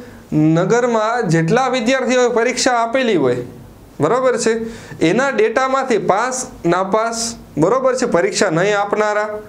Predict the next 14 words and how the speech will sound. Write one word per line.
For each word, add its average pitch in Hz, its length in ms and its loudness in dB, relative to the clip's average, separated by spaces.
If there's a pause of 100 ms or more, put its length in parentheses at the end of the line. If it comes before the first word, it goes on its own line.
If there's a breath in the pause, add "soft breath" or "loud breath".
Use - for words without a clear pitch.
(380 loud breath)
એવા 202 140 4
અલગ 240 400 0
અલગ 254 200 2
વિદ્યાર્થીઓનો 247 680 2
data 202 340 2
હોય 233 220 2 (140)
એમાંથી 240 440 2
મેળવી 247 300 2
શકાય. 226 340 0 (360 loud breath)
એટલે 175 400 0
એ 226 40 0
માહિતી 240 400 0
કેવી 247 240 2
થશે? 196 360 2